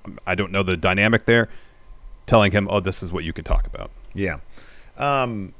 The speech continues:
Speaker 2: so yeah, the, the, there were, there were the ingredients here for something interesting. Even the name Retribution's a cool name, um, but everything else, like the way it was introduced,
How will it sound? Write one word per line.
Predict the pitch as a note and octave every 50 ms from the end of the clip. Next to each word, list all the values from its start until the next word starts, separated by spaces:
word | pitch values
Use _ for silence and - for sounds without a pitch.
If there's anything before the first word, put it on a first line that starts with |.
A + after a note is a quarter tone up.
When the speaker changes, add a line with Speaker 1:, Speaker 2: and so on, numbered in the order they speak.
| - -
Speaker 2:
so | - - F3+ F#3
yeah, | F#3 F3 E3 D3
the, | C3 E3+ F3+ D#3+
the, | - D3 D#3+ D3+
there | B2+ D3+ D#3+ D#3+
were, | D#3 D#3+ D#3
there | C3+ A2+ C#3+ D#3 E3
were | E3+ F3+ D#3
the | B2+ D3 D3 B2 A2+
ingredients | A#2+ B2+ F#2 F2+ G#2+ A2+ B2 B2 C3 B2+ G#2+ - -
here | - - G2+ F#2 F2+
for | - G#2 G2
something | F#2 - A#2+ A2+ F#2 - G#2+ F#2+ F2+ F#2
interesting. | G2+ G#2+ - - F2+ E2 D#2 D#2 - - F2 D#2+ D#2+
Even | F2+ G#2+ A2 C3 A#2+
the | G#2
name | G2 G2 G2 F#2 F2+
Retribution's | F#2+ - - D2+ D2 F#2 F#2+ - E2+ D2+ -
a | -
cool | - - F2 D#2
name, | D2 E2 F#2+ G#2 F#2+ E2 D#2 D2+ - - - - - - - - -
um, | A#2+ A#2+ A#2 A2 G#2+ G2+ F#2+ F2+ F2+ - - - - F#2 -
but | - B2+ A#2 A2 G#2+ - - - - - -
everything | A#2 B2 A2+ A#2 C3+ B2+ - - B2 A2+ G#2+
else, | G#2+ G2+
like | F#2+ G2 G2 E2+
the | G#2+ G#2
way | F2+ G2+ G2+ G2+
it | G2
was | F#2 F#2+ F2+ D#2+ G2+
introduced, | F#2 - - F#2 D#2 C#2 - G2 G#2+ A#2 B2+ B2+ - - - - - -